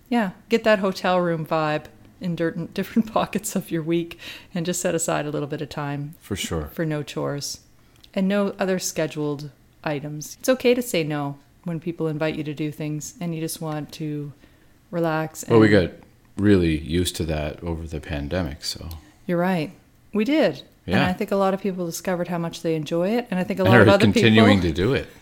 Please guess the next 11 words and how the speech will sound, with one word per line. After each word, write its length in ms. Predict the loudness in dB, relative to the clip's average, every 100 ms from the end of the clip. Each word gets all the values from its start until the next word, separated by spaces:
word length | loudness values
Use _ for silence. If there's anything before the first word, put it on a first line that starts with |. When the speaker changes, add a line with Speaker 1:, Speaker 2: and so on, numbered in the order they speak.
| -8
Speaker 1:
and 200 | -4 -2
other 120 | -2
people 300 | -4 -6 -6
discovered 480 | -6 -4 -2 -2 -2
how 140 | -2
much 240 | -4 -6 -6
they 200 | -4 -4
detest 520 | -8 -4 -2 -2 -2
it. 260 | -4 -6
So 300 | -2 0 2
Speaker 2:
Yeah. 40 | 0